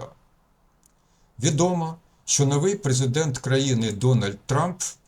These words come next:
заявив про вихід із Паризької кліматичної угоди і, відповідно, припинення обмежень щодо викидів парникових газів. Тож їх концентрація зростатиме і, відповідно, триватиме глобальне потепління.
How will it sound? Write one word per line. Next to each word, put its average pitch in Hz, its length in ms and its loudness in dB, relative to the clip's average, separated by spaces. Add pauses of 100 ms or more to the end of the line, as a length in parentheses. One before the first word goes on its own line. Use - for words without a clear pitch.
(280)
заявив 143 600 2
про 120 180 2
вихід 147 380 -2
із 123 140 2
Паризької 127 600 0
кліматичної 117 800 -2
угоди 156 480 -4 (420)
і, 131 80 4
відповідно, 135 760 2
припинення 127 720 2
обмежень 123 580 -2
щодо 113 380 0
викидів 127 680 -2
парникових 104 680 -4
газів. - 340 -6 (1500)
Тож 143 200 2
їх 214 140 2
концентрація 127 840 0
зростатиме 190 800 -2 (360)
і, 120 100 4
відповідно, 131 720 2
триватиме 131 680 0
глобальне 110 580 -2
потепління. 107 680 -12